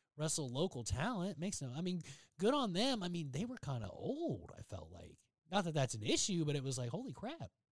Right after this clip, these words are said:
Probably local guys from Dayton, so awesome. They got some T V time, but they could have been on, you know,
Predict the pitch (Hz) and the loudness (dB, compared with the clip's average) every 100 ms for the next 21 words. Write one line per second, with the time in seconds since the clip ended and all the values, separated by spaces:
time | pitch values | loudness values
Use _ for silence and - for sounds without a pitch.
0 | _ _ _ _ _ _ _ _ _ _ | _ _ _ _ _ _ _ _ _ _
1 | _ _ _ 196 254 247 190 180 190 269 | _ _ _ 4 4 6 4 2 2 0
2 | 170 139 196 - 147 190 262 185 156 160 | 4 4 4 2 -2 -2 0 0 0 0
3 | 269 - 262 233 156 160 233 262 185 185 | -2 2 4 6 4 4 2 2 2 4
4 | 190 - 175 180 165 247 269 180 170 196 | 2 0 -4 -4 -2 -2 2 4 4 2
5 | - - - - - 175 226 233 240 175 | -6 -20 -20 -6 -2 4 4 4 0 2
6 | 180 160 151 143 135 - _ 165 143 127 | 0 2 0 -2 -6 -12 _ -4 0 0